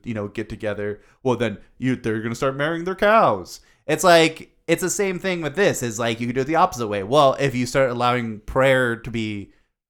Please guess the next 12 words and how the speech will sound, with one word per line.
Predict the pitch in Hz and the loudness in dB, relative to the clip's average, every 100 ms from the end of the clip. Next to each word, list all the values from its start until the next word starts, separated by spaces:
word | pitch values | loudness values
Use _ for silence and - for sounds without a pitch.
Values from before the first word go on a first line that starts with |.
| _ 120 | _ -2
regulated | 127 131 139 139 135 123 117 | 0 2 0 -2 -2 -2 -6
in | 127 110 | -8 -6
school, | - - 214 175 117 113 - _ | -8 -4 -2 0 0 -2 -6 _
like, | - 123 | -10 -6
there's | 123 110 | -6 -6
rules | 127 202 202 | 0 0 0
about | 117 104 101 | -2 -2 -2
it, | 117 - _ _ - | -4 -6 _ _ 0
then | 127 131 120 | 0 0 -6
what's | 107 107 - | -4 -4 -4
to | 127 | -8
stop | - 135 131 147 | -4 0 0 0